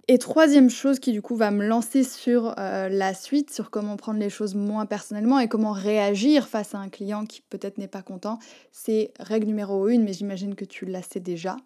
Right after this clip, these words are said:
mais même si tu la sais déjà, ça vaut la peine de le répéter, ne réagis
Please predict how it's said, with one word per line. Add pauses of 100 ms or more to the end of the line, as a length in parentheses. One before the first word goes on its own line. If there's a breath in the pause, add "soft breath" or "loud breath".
mais
même
si
tu
la
sais
déjà,
ça
vaut
la
peine
de
le
répéter, (460 loud breath)
ne
réagis